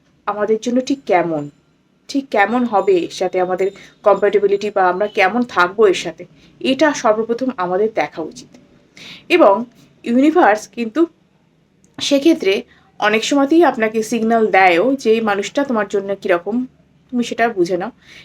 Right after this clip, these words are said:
সেক্ষেত্রে আপনি অ্যাকসেপ্ট করবেন কি করবেন না, সেটা আপনার একান্ত ব্যক্তিগত ব্যাপার। এটা তো ফার্স্ট স্টেপ, যখন আমরা কাউকে ম্যানিফেস্ট করি, সেক্ষেত্রে আমাদেরকে কিছু কিছু বিষয় আমাদের দেখতে হয় যে শুধু আমার, তাকে ভালো লেগে গেল এরকম নয়, সে মানুষটা actually কেমন,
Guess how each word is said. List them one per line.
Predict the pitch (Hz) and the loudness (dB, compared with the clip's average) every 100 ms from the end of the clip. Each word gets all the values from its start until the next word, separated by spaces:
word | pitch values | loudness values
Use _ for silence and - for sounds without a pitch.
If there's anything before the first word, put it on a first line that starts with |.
| - | -4
সেক্ষেত্রে | 359 359 370 370 | 0 2 4 4
আপনি | - 254 320 311 | 4 0 -2 0
অ্যাকসেপ্ট | 226 220 311 311 | 0 0 0 0
করবেন | 262 240 240 330 | 2 2 4 2
কি | 339 | 0
করবেন | 330 302 302 302 | 0 0 2 2
না, | 311 | 0
সেটা | 302 269 262 262 - _ | 0 0 2 2 -4 _
আপনার | 208 202 208 185 | -2 0 0 0
একান্ত | 190 190 190 | -2 -4 -2
ব্যক্তিগত | 185 170 202 196 190 | -2 -2 -4 -4 -2
ব্যাপার। | 190 339 - _ | -4 -6 -18 _
এটা | 254 294 | -4 -2
তো | 277 349 - _ _ _ - | 0 -2 -4 _ _ _ 2
ফার্স্ট | 285 254 | 4 4
স্টেপ, | - 160 - | 0 -4 -2
যখন | 190 - 233 220 | -4 -2 -4 -6
আমরা | 190 185 - - | -6 -8 -12 -10
কাউকে | 196 180 330 | -6 -2 -2
ম্যানিফেস্ট | 285 202 196 202 196 | 0 0 0 -2 -2
করি, | - 175 | 0 -2
সেক্ষেত্রে | 170 175 175 - 185 - - - | -2 -8 -16 -18 -20 -20 -20 -10
আমাদেরকে | 190 185 190 190 | -4 -2 -2 -4
কিছু | 226 247 247 | -6 -4 -2
কিছু | 254 247 | -2 -2
বিষয় | 214 - 220 | -4 -2 -2
আমাদের | 196 196 190 | 0 -2 -4
দেখতে | 170 - 185 | -6 -8 -4
হয় | 175 | -2
যে | 170 | -2
শুধু | 180 247 302 311 | -4 -2 0 2
আমার, | 294 262 - | 2 0 -4
তাকে | 254 277 | -2 0
ভালো | 247 254 | 2 2
লেগে | 247 240 | 0 0
গেল | 240 240 240 | 2 2 2
এরকম | 220 254 | 0 -2
নয়, | 240 311 _ - - | -4 -6 _ -20 -4
সে | 359 | 2
মানুষটা | 381 349 339 | 2 2 0
actually | 330 320 320 | 2 2 4
কেমন, | 269 202 196 151 | 4 2 0 -8